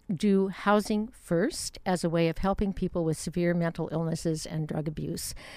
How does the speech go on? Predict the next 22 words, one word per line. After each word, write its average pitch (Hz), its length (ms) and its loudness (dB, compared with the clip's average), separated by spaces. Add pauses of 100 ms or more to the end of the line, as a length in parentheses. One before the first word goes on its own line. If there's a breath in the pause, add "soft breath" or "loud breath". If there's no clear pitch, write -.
(600 loud breath)
We've 190 280 4
learned 220 280 8
over 202 200 4
time 220 520 4
that 165 480 4 (160)
all 185 180 4
the 202 80 -2
treatment 185 380 0
in 170 80 4
the 170 80 2
world 180 260 4
is 170 100 -2
not 160 200 0
helpful 180 360 0
if 170 120 -2
a 160 40 -2
person 165 300 -2
is 151 160 -4
living 156 240 0
on 151 120 -2
the 143 60 -4
streets. - 580 -2